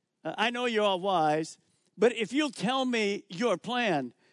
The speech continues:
I'll think about it and decide whether I want to use your plan or not." You can pray that all you want. You're not gonna get any answer from God.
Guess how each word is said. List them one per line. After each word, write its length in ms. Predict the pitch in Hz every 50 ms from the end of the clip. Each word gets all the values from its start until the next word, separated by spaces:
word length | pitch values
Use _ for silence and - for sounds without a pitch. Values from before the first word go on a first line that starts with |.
| _ _ _ _ _ -
I'll 260 | 180 208 240 269 294 -
think 320 | - 285 277 269 - -
about 320 | 208 170 175 160 160 165
it 140 | 175 185 -
and 80 | 202 180
decide 460 | 220 220 - - 226 208 202 208 196
whether 400 | 190 190 202 202 190 190 185 180
I 160 | 175 170 170
want 380 | 156 156 160 160 160 160 160 - _ _ _ _ _ _ _ _ _ _ _ -
to 100 | - 143
use 340 | 135 151 170 160 160 131 120
your 120 | 143 135
plan 460 | - - 143 135 135 127 117 107 120 - -
or 140 | 127 113 113
not." 320 | 113 127 110 92 78 - _ _ _ _ _ _ _ _ _ _ _ _ _ -
You 180 | - - 185 240
can 140 | 233 247 185
pray 220 | 170 208 214 214 214
that 160 | 202 196 196
all 160 | 196 202 190
you 160 | 180 175 165
want. 240 | 185 196 196 180 165
You're 160 | 170 202 233
not 180 | 233 202 214 208
gonna 160 | 208 196 180
get 200 | 180 175 170 175
any 380 | 175 190 233 247 240 214 170 147
answer 340 | 135 127 113 - - 107
from 200 | - 107 101 107
God. 260 | 110 147 147 - -